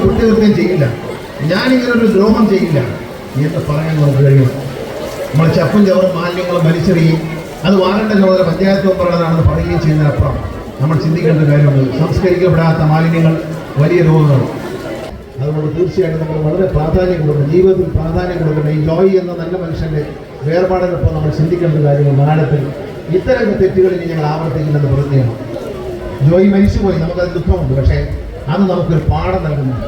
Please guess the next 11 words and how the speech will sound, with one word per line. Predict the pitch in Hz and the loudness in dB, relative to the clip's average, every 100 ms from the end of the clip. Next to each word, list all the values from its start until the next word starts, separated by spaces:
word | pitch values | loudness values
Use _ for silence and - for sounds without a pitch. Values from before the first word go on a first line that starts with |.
| 110 156 196 | -6 -2 0
ഏത് | 226 240 240 | 0 0 0
കാര്യവും, | 185 180 160 135 - - - - - - - 156 | 0 0 0 -2 -4 -12 -14 -14 -14 -14 -8 0
ഒരു | 185 175 | 0 0
മരണമായാലും | 185 233 220 202 196 196 | 0 0 2 2 4 4
ഒരു | 185 170 | 2 2
ജനനമായാലും | 175 208 208 190 185 185 | 2 4 4 2 0 0
ഒരു | 170 165 | 0 0
വിജയമാണെങ്കിലും | 175 190 185 175 175 180 | 2 2 0 -2 0 0
ഒരു | - | 2
പരാജയമാണെങ്കിലും | 151 160 160 151 127 120 - - - - | 0 0 0 -2 -2 -4 -8 -12 -12 -6
അത് | 226 | -2